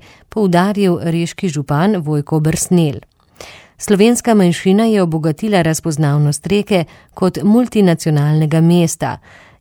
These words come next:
je besede Obersnela povzel Novi list. Tudi slovenski konzul na Hrvaškem,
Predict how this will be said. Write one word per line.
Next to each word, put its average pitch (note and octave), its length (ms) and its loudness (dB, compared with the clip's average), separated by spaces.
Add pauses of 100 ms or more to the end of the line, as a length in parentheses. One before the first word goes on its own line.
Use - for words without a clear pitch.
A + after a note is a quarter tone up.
je E3 300 2
besede E3 520 -2
Obersnela D#3+ 840 0
povzel F#3 400 0
Novi C#3+ 280 0
list. F#3 440 -4 (400)
Tudi A3+ 280 0
slovenski F#3+ 600 0
konzul G3+ 480 0
na C#3+ 120 0
Hrvaškem, D3+ 760 -4